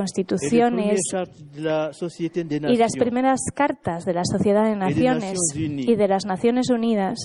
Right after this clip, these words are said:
Speaker 2: au dix-neuvième et vingtième siècle
Speaker 1: redactadas en los siglos diecinueve y veinte,
Speaker 2: sont encore en grande partie
Speaker 1: son
Speaker 2: le,
Speaker 1: aún en gran
Speaker 2: le reflet
Speaker 1: medida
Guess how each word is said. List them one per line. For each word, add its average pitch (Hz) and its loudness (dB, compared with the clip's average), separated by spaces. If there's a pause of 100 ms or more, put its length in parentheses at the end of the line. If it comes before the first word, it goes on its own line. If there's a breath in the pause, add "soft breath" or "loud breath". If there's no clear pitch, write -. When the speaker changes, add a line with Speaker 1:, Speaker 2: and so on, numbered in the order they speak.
(200)
Speaker 2:
au 135 -4
dix-neuvième 156 -2
et 143 0
vingtième 160 -2
siècle - 0
Speaker 1:
redactadas 220 2
en 214 -4
los 202 -2
siglos 214 2
diecinueve 202 2
y 196 6
veinte, 214 2
Speaker 2:
sont 170 0
encore 185 -2
en 180 0
grande 185 0
partie 156 -6 (300)
Speaker 1:
son 302 2
Speaker 2:
le, 294 -4
Speaker 1:
aún 269 4
en 180 -6
gran 233 4
Speaker 2:
le 254 2
reflet 226 4
Speaker 1:
medida 233 4